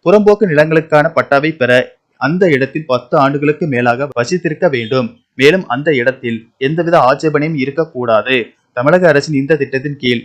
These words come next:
அதிகபட்சமாக மூ-, மூணு சென்ட் நிலம் ஏழை குடும்பங்களுக்கு ஒதுக்கப்படும். நகர்ப்புறங்களில் ஒன்னே கால் சென்ட் முதல் ஒன்றரை சென்ட் வரை, கிராமப்புறங்களில் இரண்டு முதல் இரண்டரை சென்ட் வரை வழங்கப்படுகிறது.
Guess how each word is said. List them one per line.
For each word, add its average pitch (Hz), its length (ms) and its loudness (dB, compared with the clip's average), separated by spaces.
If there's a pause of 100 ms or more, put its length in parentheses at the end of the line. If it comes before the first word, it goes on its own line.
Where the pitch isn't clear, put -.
(140)
அதிகபட்சமாக 156 720 -2
மூ-, 139 60 -12
மூணு 160 400 -4
சென்ட் 160 220 -2
நிலம் 120 320 0
ஏழை 143 280 2
குடும்பங்களுக்கு 139 640 -2
ஒதுக்கப்படும். 123 580 -4 (180)
நகர்ப்புறங்களில் 147 800 2
ஒன்னே 143 280 0
கால் 170 200 4
சென்ட் 139 220 -2
முதல் 135 520 -4
ஒன்றரை 143 380 -6
சென்ட் 156 80 -4
வரை, 123 360 -2 (280)
கிராமப்புறங்களில் 139 840 -2
இரண்டு 156 320 -2
முதல் 139 340 -2
இரண்டரை 151 440 0
சென்ட் 147 200 -4
வரை 123 300 -2 (540)
வழங்கப்படுகிறது. 123 960 0